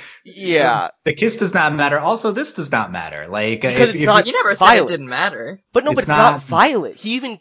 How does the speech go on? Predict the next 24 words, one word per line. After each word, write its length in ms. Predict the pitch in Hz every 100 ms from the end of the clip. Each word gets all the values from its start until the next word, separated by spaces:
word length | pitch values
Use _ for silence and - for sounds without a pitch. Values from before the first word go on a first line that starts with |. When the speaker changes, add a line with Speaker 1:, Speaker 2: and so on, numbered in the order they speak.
| _
Speaker 1:
sh-, 360 | - - 160
says 380 | - 240 320 208
that. 320 | 147 107 - _ _ _ -
Speaker 2:
It's 100 | 117
Speaker 1:
He 60 |
Speaker 2:
not 180 | 139 147
vi-, 160 | 233 233 160
Speaker 1:
says 220 | - _ _ _
Speaker 2:
yeah. 500 | 143 160 131 82 82 _ _
Speaker 1:
it's, 220 | 226 -
Speaker 3:
I 40 | 262
Speaker 1:
it 40 | 302
Speaker 3:
thought 100 | 440
he 100 | 403
just 160 | 285
walked 240 | 269 277 -
out 120 | 277
of 60 | 269
the 80 |
room. 400 | 269 403 214 147 -
Speaker 1:
No, 120 | 202 208
he 140 | 240
was 160 | 240 180
mad. 420 | 156 127 98 120